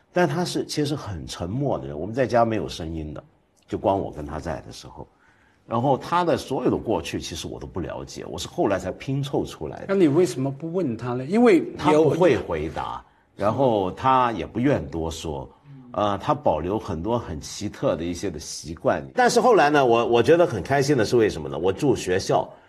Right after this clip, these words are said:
Speaker 1: 然后我很小，我在，因为我们家天主教背景，所以我很小在教会是跟一群神父在一块，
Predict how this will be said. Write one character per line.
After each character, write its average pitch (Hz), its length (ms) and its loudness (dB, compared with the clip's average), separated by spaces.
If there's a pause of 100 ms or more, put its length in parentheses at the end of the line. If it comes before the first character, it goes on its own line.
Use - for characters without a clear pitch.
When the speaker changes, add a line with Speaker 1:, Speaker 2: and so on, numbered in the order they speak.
(200)
Speaker 1:
然 101 180 2
后 104 280 6
我 90 640 0 (120)
很 143 260 0
小， 98 220 2
我 82 160 0
在， 117 160 2
因 101 100 0
为 143 60 4
我 127 80 6
们 90 80 -4
家 113 100 2
天 139 180 0
主 87 140 0
教 87 160 2
背 80 220 0
景， - 180 -10 (460)
所 160 120 0
以 175 40 6
我 120 100 4
很 143 220 2
小 98 180 0
在 123 160 2
教 123 260 4
会 - 320 -6 (360)
是 - 100 -8
跟 170 180 4
一 175 80 4
群 117 220 0
神 110 340 2
父 143 220 4
在 90 240 2
一 67 80 -8
块， 87 260 -6